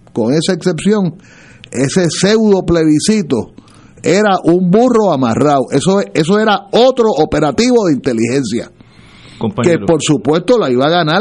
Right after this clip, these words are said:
Speaker 1: a caballo, la iba a ganar la
Speaker 2: Pero,
Speaker 1: estadidad.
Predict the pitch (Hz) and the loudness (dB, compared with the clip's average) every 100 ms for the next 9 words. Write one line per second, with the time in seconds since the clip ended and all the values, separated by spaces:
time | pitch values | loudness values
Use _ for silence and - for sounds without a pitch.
0 | 226 165 151 123 107 143 220 160 117 101 | 0 -4 -2 -2 0 0 0 0 -2 -4
1 | - - - - 127 127 139 156 135 135 | -12 -20 -10 -2 0 0 0 0 0 0
2 | 147 123 123 120 117 208 - | 0 0 0 0 0 0 -4